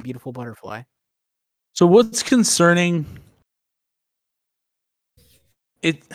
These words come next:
Speaker 2: it just, it feel, why it's so appealing is because you're essentially getting the opportunity to get into,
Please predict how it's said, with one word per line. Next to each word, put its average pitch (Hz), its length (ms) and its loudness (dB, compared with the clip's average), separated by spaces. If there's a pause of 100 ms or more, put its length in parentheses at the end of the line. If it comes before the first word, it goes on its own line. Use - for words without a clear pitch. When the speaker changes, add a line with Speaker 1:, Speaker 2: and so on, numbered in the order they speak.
(240)
Speaker 2:
it 165 120 -4
just, - 360 -6 (120)
it 180 180 -2
feel, 208 420 0 (180)
why 175 380 2
it's 220 200 2
so 170 200 2
appealing 151 500 4
is 120 140 -2
because 127 460 -2 (140)
you're 160 560 0
essentially 127 840 2 (640)
getting 147 260 2
the 139 80 4
opportunity 135 600 2
to 127 160 -4
get 120 180 0
into, 131 300 2